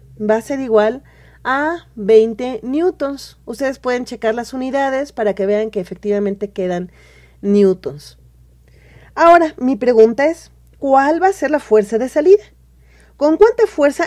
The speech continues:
empujará el sistema hacia arriba? Pues tengo que mi presión de salida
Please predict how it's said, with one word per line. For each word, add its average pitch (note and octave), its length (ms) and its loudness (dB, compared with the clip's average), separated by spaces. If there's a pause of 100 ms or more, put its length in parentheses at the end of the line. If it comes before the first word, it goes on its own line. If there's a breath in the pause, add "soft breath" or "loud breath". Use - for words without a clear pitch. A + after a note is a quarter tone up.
empujará C4 640 -2
el D#4+ 80 2
sistema C4 760 -6 (100)
hacia F3+ 440 -6
arriba? F3 480 -6 (600 soft breath)
Pues F4 340 -4
tengo B3 300 -8
que A#3 100 -4
mi G#3 120 0
presión F#3+ 340 -6
de G#3 80 -4
salida B3+ 520 -8